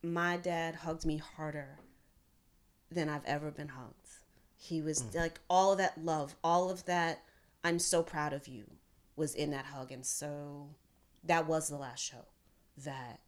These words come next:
Speaker 1: I was able to bring him to. And for it to be that show,
Speaker 2: Oh, man.
Speaker 1: it just, that's why it's, it's, I, I like talking about it, but it's, it's hard 'cause it just, it puts that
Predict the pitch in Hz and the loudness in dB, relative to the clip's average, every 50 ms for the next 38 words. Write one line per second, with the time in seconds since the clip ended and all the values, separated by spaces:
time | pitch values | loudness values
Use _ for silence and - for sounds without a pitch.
0 | _ - 147 143 139 139 131 143 139 131 135 135 131 123 - - 135 135 131 127 | _ -4 -2 -2 -2 -4 -6 -8 -8 -8 -10 -12 -10 -10 -10 -8 -8 -10 -12 -12
1 | 120 123 - - _ _ - - 143 139 131 135 135 135 139 - - - - - | -14 -16 -20 -20 _ _ -12 -8 -8 -8 -6 -8 -10 -8 -8 -8 -10 -10 -14 -18
2 | - _ _ _ _ _ _ _ _ _ _ _ _ _ _ - 160 151 147 139 | -20 _ _ _ _ _ _ _ _ _ _ _ _ _ _ -2 -2 0 0 -2
3 | 139 139 135 - - - 165 165 160 165 - - 170 147 151 143 127 - 147 143 | -4 -6 -8 -8 -4 0 2 2 2 2 0 -2 -2 -2 -6 -8 -8 -6 -6 -4
4 | 143 - - - - - - 160 165 180 202 214 226 226 - - - - - 92 | -4 -4 -2 -2 -2 0 0 -2 -2 -4 -6 -10 -12 -16 -20 -20 -16 -14 -12 -10
5 | - - 107 104 101 98 95 92 90 82 80 82 90 92 95 101 98 - 180 175 | -8 -8 -6 -4 -4 -4 -4 -6 -6 -8 -8 -10 -10 -10 -10 -4 2 2 4 4
6 | 175 - - - 180 170 165 160 160 160 - - - - - - 180 190 - 220 | 4 4 4 6 6 6 6 6 4 2 2 0 0 0 4 6 6 6 6 6
7 | 202 185 180 - 156 160 - - 202 190 - - - - - - - - - - | 4 4 4 2 -4 -4 0 0 0 0 0 -4 -10 -14 -16 -20 -20 -20 0 4
8 | 208 202 196 - - 202 196 196 220 226 247 254 - - - - - 247 220 233 | 4 4 6 6 6 6 8 8 8 8 8 6 4 -4 -8 -6 -2 -2 -2 -2
9 | - 240 233 220 233 226 220 226 226 220 202 - - _ - 190 180 175 156 - | -2 -4 -2 0 2 2 2 2 0 0 -2 -4 -6 _ 0 2 4 4 2 2
10 | - - - - 185 175 - - - - - - - - - - 190 190 196 196 | -2 -8 -4 -2 -2 -2 0 -2 -4 -4 -6 -8 -12 -12 -4 0 4 4 4 4
11 | 196 196 196 - - 180 165 170 175 165 165 - - 180 175 175 175 - 170 170 | 2 0 -2 -4 -6 -6 -6 -4 -6 -6 -4 -2 0 2 2 2 0 -2 -4 -6
12 | - - 196 196 - - 190 180 170 170 165 165 - - | -4 -6 -6 -6 -4 -2 0 2 2 2 0 -2 -6 -12